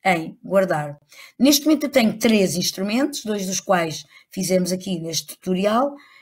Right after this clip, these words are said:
e agora vamos passar ao próximo tutorial, que é como criar então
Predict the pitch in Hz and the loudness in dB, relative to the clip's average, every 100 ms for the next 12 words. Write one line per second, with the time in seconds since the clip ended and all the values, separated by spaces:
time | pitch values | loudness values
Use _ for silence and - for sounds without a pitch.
0 | _ 240 247 247 240 240 - 240 254 247 | _ 2 2 4 2 2 0 -2 0 0
1 | 240 226 240 240 247 240 - - 220 226 | 0 0 0 0 -2 -4 -4 -4 0 2
2 | 233 226 233 - 226 220 214 202 208 202 | 2 0 -4 0 0 0 0 2 0 -2
3 | 202 196 202 | -2 -2 -2